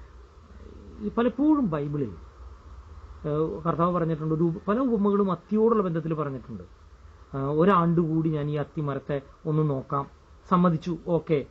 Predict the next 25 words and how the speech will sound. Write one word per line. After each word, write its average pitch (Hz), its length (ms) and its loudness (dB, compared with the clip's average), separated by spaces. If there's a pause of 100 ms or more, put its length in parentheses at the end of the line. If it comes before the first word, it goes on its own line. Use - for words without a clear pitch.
(300)
ഇനി 180 100 4
അത് 185 200 4
കണ്ടില്ലെങ്കിൽ 180 540 2
ഞാൻ 165 240 -2 (200)
വെട്ടിക്കളയും. 143 460 -2
കാരണം 185 180 -2
പല 220 300 -2 (360)
അത്തി, 240 520 -4
നല്ല 208 600 -2 (180)
ഫലം 196 240 -2
ഉണ്ടാക്കുന്ന 180 320 -4
അത്തിയുണ്ട്, 170 380 -4 (520)
ചീത്ത 190 380 -2 (220)
കാട്ടത്തിയുണ്ട്, 147 600 -4 (540)
ഫലം 180 280 2
കൊടുക്കാതിരിക്കുന്ന 180 720 2
സമയമുണ്ട്. 110 680 -10 (500)
ഒരിക്കൽ 165 240 6
കർത്താവിന് 170 580 2 (280)
ആഗ്രഹിച്ചപ്പോ 165 520 4
അത്തിമരത്തിൽ 160 600 -2
ഒന്നും 175 260 2
ഇല്ലാതിരുന്ന 175 560 0
കാര്യം 180 240 -2
നിങ്ങൾക്കറിയാം. 190 520 0